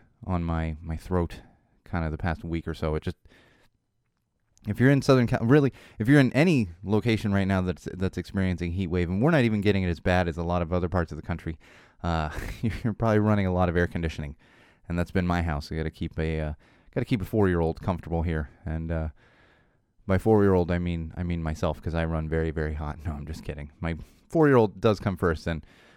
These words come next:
uh, fortunately for me, she runs very hot. So fortunately and unfortunately, because I also run hot, uh, but it's, it's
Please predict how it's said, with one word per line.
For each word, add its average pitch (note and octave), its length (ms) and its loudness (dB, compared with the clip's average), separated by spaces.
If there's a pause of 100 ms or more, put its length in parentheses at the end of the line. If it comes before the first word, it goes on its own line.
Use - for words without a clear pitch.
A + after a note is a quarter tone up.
(120)
uh, F#2 120 -4
fortunately C3+ 460 2
for G2+ 140 0
me, A#2+ 300 2
she - 180 -2
runs G2+ 240 2
very F2+ 240 2
hot. F2 380 -4
So E2 340 -4 (340)
fortunately D3 600 2
and A#2+ 160 0
unfortunately, G2 580 0
because E2+ 260 -4
I B2+ 160 -2
also G#2+ 260 0
run F2 240 -2
hot, D#2+ 260 -4 (420)
uh, E2 140 -6
but E2+ 340 0 (360)
it's, F2 240 -10
it's - 320 -14